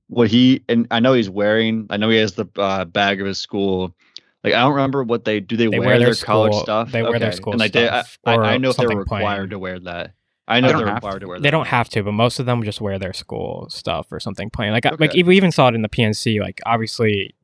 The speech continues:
Speaker 2: John Daly the second, he wore all, uh, Arkansas
Speaker 1: Yeah.
Speaker 2: stuff the entire time. Even when his dad wasn't wearing the Arkansas stuff, he was wearing Arkan-, Arkansas gear. So it's kinda how it is.
Speaker 1: I kinda get Pat's point, though, of saying,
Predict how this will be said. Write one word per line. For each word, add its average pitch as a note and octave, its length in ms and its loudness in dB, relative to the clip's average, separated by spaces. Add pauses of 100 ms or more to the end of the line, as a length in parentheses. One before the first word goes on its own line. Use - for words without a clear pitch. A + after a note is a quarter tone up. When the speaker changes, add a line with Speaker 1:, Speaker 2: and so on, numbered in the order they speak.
Speaker 2:
John A2 240 2
Daly G#2 540 2
the - 80 -10
second, G2+ 460 -2 (380)
he A#2 200 0
wore G2+ 520 0 (100)
all, F2+ 340 0 (240)
uh, - 260 -4
Arkansas A#2 380 0
Speaker 1:
Yeah. A2 60 4
Speaker 2:
stuff - 320 -2
the A2 80 -2
entire G#2+ 320 0
time. G2 420 -2 (320)
Even B2+ 240 4
when A#2 100 6
his G#2+ 140 2
dad G#2 300 2
wasn't F#2+ 360 0
wearing E2+ 280 -2
the - 80 -2
Arkansas - 400 0
stuff, - 300 0
he E2+ 260 0 (180)
was D2 180 0
wearing C2 220 0
Arkan-, - 320 -2 (160)
Arkansas F2+ 440 0
gear. E2 380 -6
So - 360 -2 (400)
it's - 100 -20
kinda - 160 0
how D#2+ 160 -2
it C2 80 -4
is. - 300 -8 (440)
Speaker 1:
I C3 80 -2
kinda D#3 300 0
get D3 220 -2
Pat's A#2 240 0
point, A2 320 -2
though, F2+ 240 -2
of F2 100 -6
saying, F#2+ 520 -4